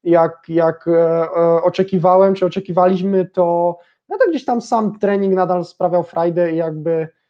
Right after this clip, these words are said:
tak jak już użyłem sformułowania, że to skręcanie na lyżach jest, em, jest w swój sposób przyjemne.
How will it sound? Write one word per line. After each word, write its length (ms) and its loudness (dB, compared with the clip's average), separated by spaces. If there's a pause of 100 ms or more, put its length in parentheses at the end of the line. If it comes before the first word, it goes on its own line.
(460)
tak 120 -2
jak 100 -4
już 220 -8
użyłem 420 -4
sformułowania, 720 -4
że 140 -8
to 80 -12
skręcanie 600 -2
na 100 -2
lyżach 480 2
jest, 540 -4
em, 720 -6
jest 220 2
w 40 -18
swój 200 -2
sposób 360 0
przyjemne. 600 -4